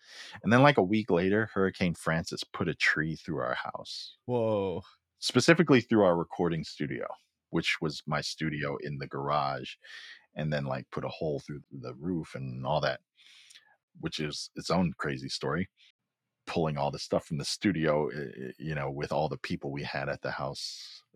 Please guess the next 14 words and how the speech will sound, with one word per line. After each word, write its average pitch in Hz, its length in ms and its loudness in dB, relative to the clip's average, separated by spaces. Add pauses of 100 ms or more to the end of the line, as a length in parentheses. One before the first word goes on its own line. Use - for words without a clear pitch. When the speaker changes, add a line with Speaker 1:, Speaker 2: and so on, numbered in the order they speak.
Speaker 1:
'cause 71 160 -8
we're 67 60 -4
having, 76 220 -2
like, 69 100 -4
a 65 100 -4
hurricane 73 480 -4
party, 67 360 -4 (520)
and, 76 240 4
um, 67 380 2 (600)
doing, 87 200 2
like, 76 180 4
an 71 60 0
assembly 78 380 2
line, 65 280 -2